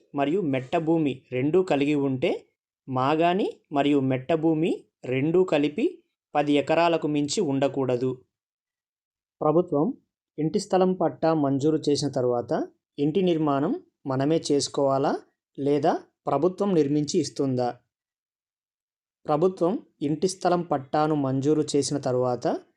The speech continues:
ప్రజలకు ఆప్షన్స్ ఇస్తుంది. అది సొంతంగా కట్టుకునే వారికి విడతల వారీగా నగదు పంపిణీ చేయటం, ప్రభుత్వం ద్వారా నిర్మించి ఇస్తే ఆ నగదును సంబంధిత కాంట్రాక్టర్లకు లేదా ఏజెన్సీలకు గాని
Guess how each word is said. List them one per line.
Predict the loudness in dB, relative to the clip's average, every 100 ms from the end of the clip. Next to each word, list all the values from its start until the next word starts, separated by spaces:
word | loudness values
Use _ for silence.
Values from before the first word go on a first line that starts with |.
| _ _ -4
ప్రజలకు | 0 2 2 0 -4 -4 -4
ఆప్షన్స్ | -2 -2 -2 -2
ఇస్తుంది. | -4 -4 -2 0 0 -2 -8 _ _ _ _ -6
అది | -2 0 -2 -8
సొంతంగా | -4 0 2 2 2
కట్టుకునే | 0 -2 0 0 2
వారికి | 2 2 0 -2 -4 -6
విడతల | -2 -2 0 2
వారీగా | 4 4 4 2 2
నగదు | 0 0 0
పంపిణీ | 0 0 0
చేయటం, | 0 0 0 0 -2 _ _ _ _ _ _ -2
ప్రభుత్వం | 0 2 0 0 -2 -2
ద్వారా | 2 4 4
నిర్మించి | 2 0 0 -2 -4
ఇస్తే | -6 -4 -4 -4 _ _ -6
ఆ | 0 2
నగదును | 4 4 4 0 -2 -8 _
సంబంధిత | -8 -2 2 2 2 2 0 0
కాంట్రాక్టర్లకు | 0 0 0 0 -2 -2 -2 -2 -4 _ _ _ _
లేదా | -2 0 2 0 0 2
ఏజెన్సీలకు | 2 4 0 0 0 0 2
గాని | 2 2